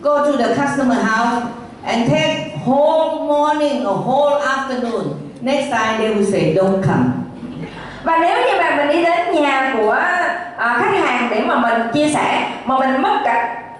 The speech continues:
Speaker 2: à, buổi sáng hoặc cả buổi chiều để mà chia sẻ như vậy, nó thực sự không hiệu quả và lần sau người ta sẽ không bao giờ mời mình tới nữa.
Speaker 1: So learn how to, to do demonstration, very interesting, very short. How to present O P P,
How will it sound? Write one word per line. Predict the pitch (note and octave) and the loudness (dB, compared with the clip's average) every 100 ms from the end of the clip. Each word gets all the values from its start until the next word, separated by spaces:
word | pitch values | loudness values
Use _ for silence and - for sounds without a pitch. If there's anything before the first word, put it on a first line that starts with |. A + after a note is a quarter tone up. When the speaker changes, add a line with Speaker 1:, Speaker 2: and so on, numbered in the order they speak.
| - - | -20 -6
Speaker 2:
à, | A#3+ B3 B3 B3 | 0 2 2 2
buổi | G#3 B3 F#4+ | 2 2 4
sáng | F4 F4 F#4 | 2 0 0
hoặc | - | 0
cả | B3+ B3 F4 | 0 0 2
buổi | F4 D4+ | 2 2
chiều | A#3+ A3 | 2 2
để | - | 2
mà | A#3+ C4 | 0 0
chia | C#4+ | 0
sẻ | - - | 0 0
như | E4+ | 0
vậy, | A3+ - - - | 0 -2 -6 -6
nó | G#4+ G#4+ | -2 0
thực | D4 | 0
sự | - - D4 | 0 0 2
không | D4 A#3+ | 2 2
hiệu | A3+ | 2
quả | A3 - - | 0 0 0
và | C4 A#3+ | 0 2
lần | A#3+ B3 | 2 2
sau | C4 C4 | 0 0
người | A#3+ | 0
ta | A#3+ A#3+ | 0 0
sẽ | A#3 | 0
không | C#4 C#4 | 0 0
bao | B3+ A#3+ A#3 | 2 0 0
giờ | F#3+ F#3+ | 0 0
mời | F#3+ | 2
mình | F#3 F#3 | 0 0
tới | G#3+ A#3 | 0 0
nữa. | - B3 - - - - | 0 -2 -6 -12 -18 -6
Speaker 1:
So | A#3 | -2
learn | B3+ D4+ E4+ E4 | 0 2 2 2
how | D4 | 2
to, | C4 C#4 C#4 C#4 - | 0 0 -2 -4 -6
to | C4 | -4
do | C4 B3+ | 0 2
demonstration, | B3 B3 B3 - - A3+ A3+ - A#3+ A#3+ A3+ | 4 4 2 0 -2 0 0 0 0 2 2
very | G3+ G#3+ - A#3 | 2 2 0 0
interesting, | A3+ A#3 A3 G3 A3+ A3 A3 A3 A3+ - - | 0 0 0 0 0 0 2 0 -2 -6 -2
very | F#3+ G3 B3 G3+ | 2 4 4 0
short. | - A3+ A3 A3+ - - - - - - - | 0 0 0 -2 -10 -14 -16 -18 -18 -18 -6
How | A#3 | -2
to | A#3 B3 A3+ G3+ | 0 2 0 0
present | G#3 G3 A#3+ B3 B3 | 2 2 2 2 4
O | A3+ | 4
P | G#3 G3+ | 2 0
P, | G3+ G#3 | 0 0